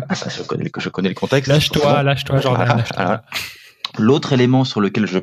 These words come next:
Speaker 1: pense que c'est très important, que ce soit un soc qui n'existe pas ou un soc qui existe encore, et là c'est vraiment, euh, je m'adresse, euh, à ceux qui sont clients finaux, donc qui vraiment achètent leur soc, il faut absolument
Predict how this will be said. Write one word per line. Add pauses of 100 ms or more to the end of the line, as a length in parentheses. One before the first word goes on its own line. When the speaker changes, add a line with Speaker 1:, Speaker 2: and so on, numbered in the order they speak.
(160)
Speaker 1:
pense
que
c'est
très
important,
que
ce
soit
un
soc
qui
n'existe
pas
ou
un
soc
qui
existe
encore, (240)
et
là
c'est
vraiment,
euh,
je
m'adresse,
euh,
à
ceux
qui
sont
clients
finaux,
donc
qui
vraiment
achètent
leur
soc, (500)
il
faut
absolument